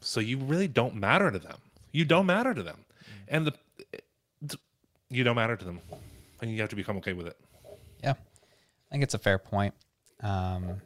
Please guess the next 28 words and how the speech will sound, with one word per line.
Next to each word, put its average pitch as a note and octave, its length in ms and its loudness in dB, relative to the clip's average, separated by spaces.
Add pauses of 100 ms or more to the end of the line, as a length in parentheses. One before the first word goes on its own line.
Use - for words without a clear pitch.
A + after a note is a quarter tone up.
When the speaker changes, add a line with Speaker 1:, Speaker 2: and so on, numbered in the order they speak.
(280)
Speaker 2:
I C3 60 -2
think C#3 140 6
as G2+ 100 4
well G#2 200 8
as - 300 2
the - 80 -10
people A#2 280 2
that F#2+ 120 8
are, F2 280 2 (140)
can - 140 -6
be F2+ 160 2
critical - 600 0
of E2+ 160 2
it B2 180 0 (760)
are, F#2 340 4 (220)
you A2+ 80 -4
know, F2+ 160 4
I'm G2 160 2
gonna G#2+ 160 2
use G#2 360 2
a, F#2+ 120 -2
some - 220 0
terminology A2+ 760 4
that's G#2+ 220 4
very A2 220 4 (1500)
used G3 540 10 (180)
a A#2+ 80 8
lot B2 420 8